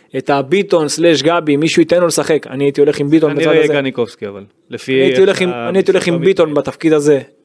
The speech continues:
Speaker 1: כי גם בנייחים זה שובר שוויון, ואתה צריך את זה בנייחים במיוחד. זה מעבר ל-, אתה יודע, גם, גם ה-, גם הבלתי הטקטי שלו הוא אדיר, ואני מאוד מחזיק ממנו, ד-, דווקא בתפקיד הזה זה יכול להיות דווקא מצוין, והוא עם ג'רלדש, זה מה שאני הייתי עושה.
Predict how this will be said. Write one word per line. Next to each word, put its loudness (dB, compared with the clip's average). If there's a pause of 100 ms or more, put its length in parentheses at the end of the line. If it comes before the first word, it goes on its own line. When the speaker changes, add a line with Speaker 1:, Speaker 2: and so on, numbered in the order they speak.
(220)
Speaker 1:
כי -4
גם -2
בנייחים -2
זה -2
שובר -2
שוויון, -2
ואתה -4
צריך -8
את -6
זה -6
בנייחים -8
במיוחד. -2 (640)
זה -2
מעבר 4
ל-, 0
אתה 0
יודע, 2
גם, -2
גם -2
ה-, -2 (200)
גם -2
הבלתי 0
הטקטי -4
שלו 0
הוא 0
אדיר, 4 (360)
ואני 0
מאוד 2
מחזיק -2
ממנו, 4
ד-, 0 (100)
דווקא -2
בתפקיד 0
הזה 4
זה 4
יכול 2
להיות 2
דווקא -4
מצוין, -2 (460)
והוא 4
עם -2 (100)
ג'רלדש, 2
זה -4
מה -2
שאני -4
הייתי 0
עושה. 0